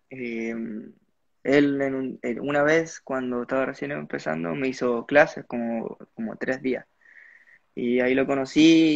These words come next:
y, y nos llevamos súper bien, cuando, igual que con, con Leo, con Luciano.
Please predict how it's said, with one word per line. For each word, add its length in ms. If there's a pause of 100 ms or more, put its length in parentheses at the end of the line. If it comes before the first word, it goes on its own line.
y, 580 (640)
y 440 (180)
nos 120
llevamos 320
súper 260
bien, 680
cuando, 520
igual 300
que 120
con, 300
con 240
Leo, 380
con 140
Luciano. 600